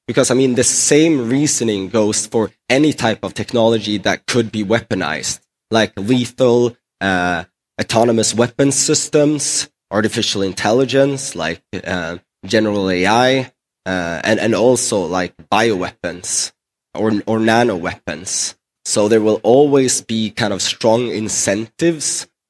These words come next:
for players on the international arena to get a hold of those weapons before the opponent does it. And that usually e-, leads to, you know,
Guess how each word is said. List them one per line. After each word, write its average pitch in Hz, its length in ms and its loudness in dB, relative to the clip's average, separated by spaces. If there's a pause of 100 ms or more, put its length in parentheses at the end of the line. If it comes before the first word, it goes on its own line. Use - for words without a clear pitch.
(140)
for 107 200 -2
players 135 800 2
on 104 100 -4
the 98 100 -2
international 101 680 -6
arena 107 640 -2 (240)
to 117 120 -2
get 110 180 0
a 110 40 4
hold 143 300 4
of 87 120 -4
those 85 320 -6
weapons 85 580 -8 (160)
before 104 280 -4
the 95 140 -6
opponent 101 600 -2 (140)
does 110 240 0
it. 90 180 -6 (380)
And 98 300 -2
that 120 360 2
usually 110 640 -2
e-, 123 240 -4
leads 139 560 0
to, 98 280 -6
you 85 120 -10
know, 85 260 -6